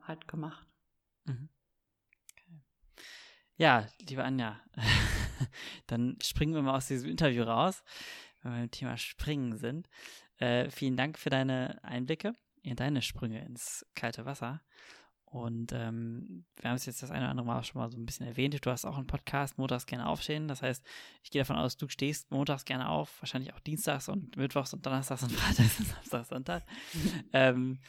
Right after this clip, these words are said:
Speaker 2: und da geht's um die Themen, ähm, ja, berufliche Veränderung auch so ein bisschen, äh, nicht, nicht nur ums, ums Gründen. Und, äh, genau,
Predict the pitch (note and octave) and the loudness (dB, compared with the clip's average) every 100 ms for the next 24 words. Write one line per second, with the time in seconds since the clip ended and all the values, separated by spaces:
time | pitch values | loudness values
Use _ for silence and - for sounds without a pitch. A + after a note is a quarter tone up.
0 | - - - C3 C3 B2 C3 A#2+ B2+ - | -20 -20 -2 2 4 4 2 2 -2 -8
1 | - - - - - C#3+ B2 - C3 B2+ | -12 -12 -12 -14 -4 -2 0 2 2 4
2 | B2 A#2+ _ _ - B2 B2 B2 A#2+ A#2 | 0 -4 _ _ -6 -4 -2 -4 -4 -4
3 | A#2 _ _ _ - - - A2+ B2 - | -8 _ _ _ -20 -16 -6 -6 -6 -4
4 | A#2+ C#3 - B2+ B2 B2+ - C3 B2+ B2 | -6 -6 -6 -6 -6 -4 -2 0 0 0
5 | B2 - A#2+ A#2 A#2+ A#2 B2 - A#2+ B2 | 0 0 0 -2 -4 -2 -4 -2 -4 -6
6 | - - - _ _ - A2+ A#2+ - - | -10 -20 -20 _ _ -6 -4 -4 -6 -8
7 | B2 B2 C3 A2+ - B2 A#2 - B2+ C#3 | -8 -6 -8 -8 -10 -10 -8 -4 0 0
8 | D3 C#3 C#3 - - - - - _ B2 | -2 -6 -8 -14 -20 -20 -20 -20 _ -4
9 | A#2 A#2+ A#2 A#2+ - - A#2+ A#2 A#2 B2 | 0 0 0 -4 -6 -8 -6 -6 -6 -8
10 | - E3 G#2+ | -2 0 0